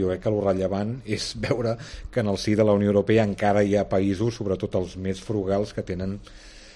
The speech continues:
eh, diguem, alguna reserva, alguna discrepància sobre aquesta possibilitat. El que passa que,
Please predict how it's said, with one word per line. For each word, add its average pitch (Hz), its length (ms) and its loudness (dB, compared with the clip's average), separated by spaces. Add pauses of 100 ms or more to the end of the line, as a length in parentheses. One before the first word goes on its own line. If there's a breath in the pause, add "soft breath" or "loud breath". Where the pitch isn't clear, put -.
(140 loud breath)
eh, 92 480 -10
diguem, 95 360 0
alguna 95 380 0
reserva, 95 440 0
alguna 92 300 -2
discrepància 92 640 -6
sobre 101 260 -6
aquesta 90 300 -8
possibilitat. 82 680 -8
El 78 100 -10
que 87 100 -12
passa 92 300 -6
que, 110 160 2